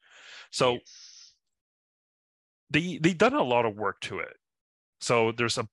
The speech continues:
Speaker 1: bunch of carbon bits, like carbon hood, carbon everything. And they ditched the air suspension for steel springs. All that carbon, ditching air suspension,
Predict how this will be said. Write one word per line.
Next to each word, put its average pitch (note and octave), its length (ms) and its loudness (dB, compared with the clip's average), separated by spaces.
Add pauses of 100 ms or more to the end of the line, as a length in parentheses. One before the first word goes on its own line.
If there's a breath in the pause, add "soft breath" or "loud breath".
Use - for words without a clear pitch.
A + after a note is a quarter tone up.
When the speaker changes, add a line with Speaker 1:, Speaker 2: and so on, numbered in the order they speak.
(120)
Speaker 1:
bunch D3 260 4
of D#3+ 80 -2
carbon A#2 420 -2
bits, - 300 -6
like F#2 120 -8
carbon G2+ 380 -2
hood, B2+ 560 0 (120)
carbon G#2 420 -4 (540 soft breath)
everything. G#2+ 540 0 (960 loud breath)
And A2 480 2
they A#2 440 0 (120)
ditched - 560 -2
the A2+ 420 -4
air B2 160 0
suspension F3 760 -12 (120)
for A2+ 180 -6
steel G#2+ 320 -4
springs. - 640 -6 (960)
All D#3+ 340 0
that F3 240 2
carbon, D3 520 -2 (720)
ditching E3+ 380 -2
air C#3+ 120 0
suspension, F3+ 680 -8